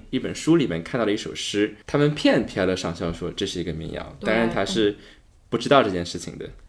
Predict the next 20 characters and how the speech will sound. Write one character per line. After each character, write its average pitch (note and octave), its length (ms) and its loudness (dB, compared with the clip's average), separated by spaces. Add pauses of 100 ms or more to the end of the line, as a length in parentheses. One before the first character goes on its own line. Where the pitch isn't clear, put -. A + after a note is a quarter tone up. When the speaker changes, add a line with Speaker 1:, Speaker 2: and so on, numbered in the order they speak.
(160)
Speaker 2:
但 F4+ 160 -2
是 F#4 80 -2
你 B3+ 120 -2
会 A3+ 220 -2
发 C#4 240 -4
现 C4+ 220 -2
在 B3+ 260 -4
皮 - 220 -8
埃 G#3+ 180 -2
勒 C4+ 180 0
上 C4 280 -4
尉 C4 120 0
对 B3+ 240 -4
这 B3+ 200 0
四 C4+ 280 -10
个 A#3+ 140 -2
人 D3+ 320 -8
的 F3+ 260 -6
一 F3+ 200 -8
个 F3+ 360 -8